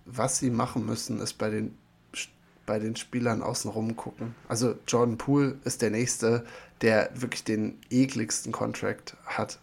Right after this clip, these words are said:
Also ich glaub auch Poole ist bei einunddreißig nächstes Jahr, wenn ich mich jetzt nicht komplett irre. Unfassbar. Also wie gesagt, und du hast eigentlich mit Wiggins, du hast da eigentlich auch einen vierten Spieler, aber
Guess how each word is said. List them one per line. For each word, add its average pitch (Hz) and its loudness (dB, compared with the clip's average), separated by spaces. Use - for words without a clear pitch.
Also 110 0
ich - -8
glaub 127 4
auch 127 2
Poole 131 6
ist - -4
bei - 2
einunddreißig 131 2
nächstes 135 -2
Jahr, 127 -2
wenn 143 -4
ich - -2
mich 123 2
jetzt 123 -6
nicht - -10
komplett 127 -2
irre. 123 0
Unfassbar. 123 0
Also 117 0
wie 120 -2
gesagt, 120 2
und 123 -2
du 120 2
hast 143 0
eigentlich 127 2
mit 113 0
Wiggins, 127 2
du 113 0
hast 127 0
da - 2
eigentlich 120 0
auch 117 -2
einen 113 -2
vierten 139 -2
Spieler, 127 0
aber 117 4